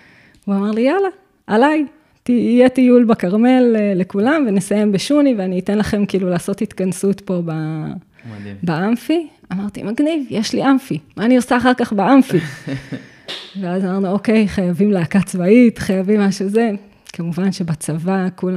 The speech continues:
Speaker 1: אמרו לי, "אי
Speaker 2: עד
Speaker 1: אפשר
Speaker 2: שזה,
Speaker 1: מהיום
Speaker 2: כן.
Speaker 1: למחר, אי אפשר זה, הלהקות תפוסות."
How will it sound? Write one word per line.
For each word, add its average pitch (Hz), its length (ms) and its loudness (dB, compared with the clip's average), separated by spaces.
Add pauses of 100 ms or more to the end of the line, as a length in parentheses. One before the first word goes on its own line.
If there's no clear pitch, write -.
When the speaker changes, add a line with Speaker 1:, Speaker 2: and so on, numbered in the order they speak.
Speaker 1:
אמרו 165 220 -6
לי, 160 80 -10 (180)
"אי 226 80 0
Speaker 2:
עד 254 60 -2
Speaker 1:
אפשר 392 180 2
Speaker 2:
שזה, 302 80 6
Speaker 1:
מהיום 202 480 6
Speaker 2:
כן. 202 60 4
Speaker 1:
למחר, 208 800 4
אי 233 120 2
אפשר 196 300 -2
זה, 233 280 4
הלהקות 202 360 2
תפוסות." 208 520 0